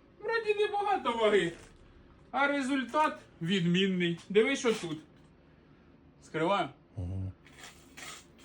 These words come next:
Speaker 1: А тут залізні електроди, які коштують сто сорок гривень кілограм.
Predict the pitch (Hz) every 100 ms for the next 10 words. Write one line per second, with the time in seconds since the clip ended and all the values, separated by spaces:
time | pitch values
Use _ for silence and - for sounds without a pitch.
0 | - - - - - - - - - -
1 | - - - - - - - - - -
2 | - - - - - - - - - -
3 | - - - - - 190 - 285 349 -
4 | - - - - - - - - - -
5 | - - - 302 359 330 285 302 320 -
6 | 330 202 185 185 196 202 196 208 185 -
7 | 208 202 208 190 202 208 196 190 214 202
8 | 202 196 269